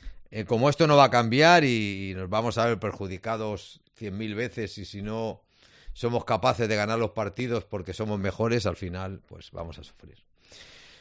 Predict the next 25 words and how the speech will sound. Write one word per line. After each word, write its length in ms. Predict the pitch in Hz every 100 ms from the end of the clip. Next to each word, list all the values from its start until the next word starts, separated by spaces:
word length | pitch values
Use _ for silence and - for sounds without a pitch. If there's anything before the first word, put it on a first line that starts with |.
| _ _ -
Bueno, 180 | 147 151
vamos 180 | 190
con 160 | 175 175
el 160 | 151 110
tema 300 | 139 131 117
de, 600 | 117 110 104 98 92 87 82 92
de 140 | 104
la 140 | 110 107
plantilla 500 | 104 92 143 151 120
porque 220 | 107 98
creo 160 | 110
que 80 | 104
es, 200 | 95 -
que 100 | -
es 80 | 92
importante. 840 | 98 101 95 123 131 110 151 156 - - - - -
Yo 180 | 117 120
quiero 320 | 160 160 143
ser 460 | - 131 123 117 - _ _ _ _ _ _ _ _ _ -
sincero, 640 | - 104 - 104 82 73 _ _ _ _ _ _ _ _ _ _ _
sincero 340 | 107 92 143
con 160 | 139 107
todo 180 | 117 101
el 100 | 90
mundo. 400 | 95 90 -